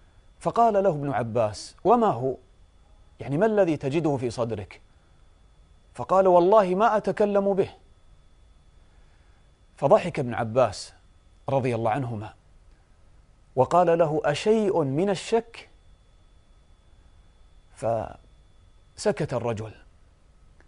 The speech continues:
تأملوا هنا، خطرت على قلب هذا الرجل خطرات شيطانية، وساوس في العقيدة.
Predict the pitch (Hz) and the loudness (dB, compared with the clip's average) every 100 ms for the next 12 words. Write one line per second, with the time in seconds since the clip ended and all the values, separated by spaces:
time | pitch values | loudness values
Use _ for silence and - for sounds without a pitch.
0 | _ - 190 240 240 220 190 160 127 101 | _ -2 2 4 4 4 4 0 -4 -10
1 | - - _ _ _ _ _ _ - _ | -18 -20 _ _ _ _ _ _ -20 _
2 | _ _ _ - 226 220 208 - 143 185 | _ _ _ -2 2 4 4 2 0 2
3 | 160 196 185 117 76 - 131 175 185 175 | 4 4 4 0 -10 -14 0 2 4 4
4 | 190 170 185 - _ - 160 147 156 175 | 4 2 -2 -8 _ -8 0 4 6 4
5 | 165 - - 147 143 143 147 131 110 135 | 2 -10 -4 0 2 2 2 -2 -2 -4
6 | 196 196 135 101 185 175 185 208 135 113 | 2 4 4 -2 0 0 2 0 -2 -6